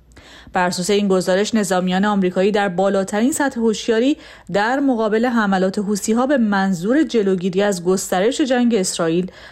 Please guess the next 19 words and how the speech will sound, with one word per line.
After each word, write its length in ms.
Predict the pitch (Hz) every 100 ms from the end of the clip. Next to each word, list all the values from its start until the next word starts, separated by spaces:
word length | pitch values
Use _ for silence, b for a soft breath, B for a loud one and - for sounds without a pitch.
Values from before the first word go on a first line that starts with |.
| B -
و 280 | 165 190 202
حماس 640 | 202 170 165 165 175 -
در 300 | 185 175 180
منطقه 640 | 180 196 202 185 196 190
هستند. 600 | 196 151 - 160 - - - - _ - - - - B B B -
حوثی‌ها 340 | 196 175 185
از 140 | 190
سال 180 | 196 196
دو 120 | 190
هزار 200 | 190 175
و 40 | 170
پانزده 360 | 185 175 160
علیه 420 | 214 196 185 226 208
ائتلاف 400 | 190 175 175 226
عربی 380 | 208 190 190
به 140 | 233 269
رهبری 440 | 233 214 196 202
عربستان 600 | 262 247 185 185 185 156
سعودی 560 | 147 180 175 175 254